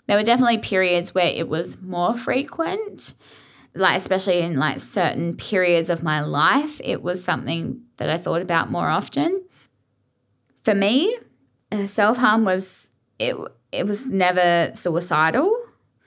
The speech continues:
Like, I never, I never wanted to die. I never truly wanted to die. I just wanted my brain to stop. Although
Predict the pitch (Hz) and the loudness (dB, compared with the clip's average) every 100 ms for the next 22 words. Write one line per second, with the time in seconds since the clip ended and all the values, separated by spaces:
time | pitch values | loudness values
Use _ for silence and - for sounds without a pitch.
0 | _ _ _ _ _ _ _ - 190 170 | _ _ _ _ _ _ _ -12 -4 0
1 | 185 190 196 180 175 180 - _ _ _ | 4 4 4 4 4 0 -4 _ _ _
2 | _ _ _ _ _ - 190 202 240 226 | _ _ _ _ _ -6 0 0 0 -2
3 | - - 180 185 185 175 170 160 135 58 | -4 -2 0 2 0 -4 -4 -2 0 -2
4 | - - _ _ _ _ _ _ _ _ | -8 -18 _ _ _ _ _ _ _ _
5 | 190 185 208 214 196 - - - 202 196 | -6 -2 0 -2 -4 -10 -10 0 2 2
6 | 190 175 170 160 170 165 - - 143 131 | 2 -2 0 0 -2 -8 -8 -2 0 2
7 | - 359 381 _ _ _ _ _ _ _ | 2 0 -2 _ _ _ _ _ _ _
8 | _ _ _ _ 190 185 180 180 180 180 | _ _ _ _ 0 2 2 0 0 -2
9 | 180 156 165 - - - - - - _ | 0 0 -2 -6 -10 -10 -10 -16 -20 _
10 | _ _ _ _ _ _ _ _ _ _ | _ _ _ _ _ _ _ _ _ _
11 | - 202 202 190 185 | -4 0 4 4 4